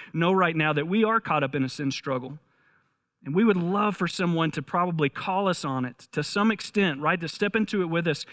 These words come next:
and to want better for our lives, to want us to pursue Jesus better, to want us to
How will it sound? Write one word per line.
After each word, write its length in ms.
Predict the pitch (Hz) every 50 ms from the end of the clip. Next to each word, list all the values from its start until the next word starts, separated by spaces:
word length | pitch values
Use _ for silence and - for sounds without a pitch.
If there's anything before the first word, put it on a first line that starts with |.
| - - - -
and 120 | 190 170 165
to 60 | 151
want 440 | 147 147 160 196 220 233 240 214 170
better 260 | 160 190 208 214 208
for 240 | 190 - 190 170 160
our 100 | 147 143
lives, 440 | 143 139 143 156 160 160 143 - -
to 80 | -
want 260 | 139 143 160 190 220 220
us 140 | 220 -
to 80 | - 175
pursue 400 | 156 151 139 - - 190 190 180
Jesus 500 | 151 139 147 170 185 185 180 170 - - - - - - -
better, 300 | 160 143 151 156 180 175
to 100 | 160 143
want 220 | 143 156 175 196 220
us 160 | 214 - -
to 180 | - 165 143